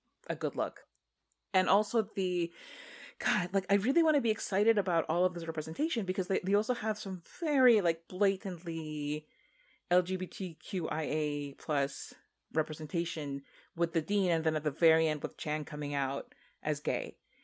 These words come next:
And the dean, I believe, is bisexual, and also, you know, he presents however he feels, if he feels like presenting on a particular day. Like, he, he's not tied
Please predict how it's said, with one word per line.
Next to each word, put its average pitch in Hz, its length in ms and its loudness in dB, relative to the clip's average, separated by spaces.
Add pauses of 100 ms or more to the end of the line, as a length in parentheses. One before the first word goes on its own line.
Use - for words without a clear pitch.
(260)
And 160 340 2
the 165 80 2
dean, 202 360 2
I 170 80 4
believe, 175 580 2 (340)
is 165 240 2
bisexual, 151 840 -2 (240)
and 156 440 -4 (300)
also, 160 640 2 (600)
you 185 160 0
know, 139 180 0
he 180 220 -6
presents 175 460 0 (100)
however 160 460 2
he 170 200 -2
feels, 226 320 2
if 175 100 -4
he 180 120 -4
feels 190 260 -4
like 165 120 -6
presenting 143 420 -4
on 139 100 -8
a 131 40 -12
particular 139 460 -6
day. 127 280 -6
Like, 135 160 -6
he, 156 160 -2
he's 160 280 -6
not 156 280 -4
tied 151 400 -2